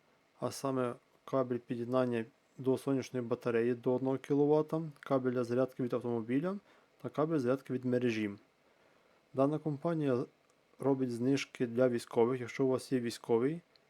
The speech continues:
який потребує хорошу станцію, то можете звернутися до даної компанії, вони підберуть вам найкращу модель, бо в наявності є моделі, які мають I P захист п'ятдесят чотири для вологих умов. Вони мають ідеально підійти.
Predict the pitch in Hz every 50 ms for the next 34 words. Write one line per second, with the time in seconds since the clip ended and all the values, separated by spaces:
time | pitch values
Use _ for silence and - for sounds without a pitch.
0 | _ _ _ - - 135 127 - 135 - 139 127 135 139 135 - - 143 135 127
1 | 139 135 - 151 147 147 139 - - 156 156 165 180 - _ _ _ _ - -
2 | 127 120 123 127 135 131 120 123 120 - 131 120 113 110 135 139 139 - 123 117
3 | 127 127 123 120 - - 117 110 - 131 147 156 156 147 127 123 127 127 123 -
4 | - 123 117 131 131 127 127 120 117 117 117 117 - - 131 131 123 107 - -
5 | - 117 113 117 117 107 117 113 117 143 175 170 - _ _ _ _ _ _ _
6 | _ _ _ _ _ _ _ _ _ _ - 131 127 123 120 120 127 135 135 131
7 | - - - 127 131 127 123 120 110 123 139 151 151 139 135 - 127 120 123 127
8 | 131 127 123 - - _ _ _ _ _ _ - - 131 123 120 - - 139 123
9 | 117 135 135 123 117 - - - 127 - 135 131 - - 120 - - 135 143 151
10 | 170 165 156 139 135 127 127 131 131 127 123 120 123 127 131 135 127 - - 127
11 | 127 127 120 113 107 107 110 120 120 123 127 127 127 127 123 - - 131 120 123
12 | 120 113 113 110 107 - 120 113 117 107 - - 117 123